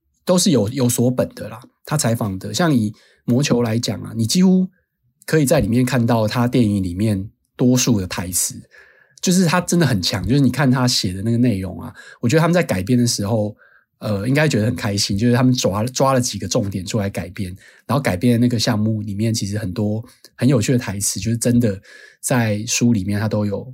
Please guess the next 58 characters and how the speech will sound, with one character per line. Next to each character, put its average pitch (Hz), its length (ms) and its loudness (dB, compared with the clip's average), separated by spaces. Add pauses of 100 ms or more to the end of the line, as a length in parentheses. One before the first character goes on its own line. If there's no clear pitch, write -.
详 98 260 -4
实 98 220 -2
的 95 100 -10
记， 110 220 -2
因 165 120 0
为 185 60 2
他 175 140 0
那 185 100 4
时 170 140 2
候 160 160 2 (580)
去 175 220 0
采 113 200 -2
访 104 280 -2
奥 123 160 0
克 127 100 -2
兰 110 100 0
运 110 80 0
动 113 160 0
家 101 200 -4
队 104 160 -2
的 95 60 -8
时 90 200 -6
候， 95 220 -8 (360)
出 240 280 6
于 160 100 4
一 151 60 4
个 156 120 4
他 190 120 2
自 196 120 2
己 147 140 2
也 95 100 0 (180)
说 - 180 2
不 185 100 2
出 165 140 4
来 127 100 4
的 113 80 2
理 95 220 -2
由， 101 240 -8
就 139 100 0
是 147 60 4
他 143 280 0 (600)
他 - 140 -2
那 175 100 2
时 165 60 4
候 165 80 6
是 165 100 2
完 120 220 2
全 101 200 0
被 110 160 2
接 98 280 -2
纳， 98 200 -4 (160)
就 147 100 0
是 127 420 2 (440)
Billy 131 260 4
Beane 107 280 2
就 127 160 0
代 123 160 2
表 98 320 -4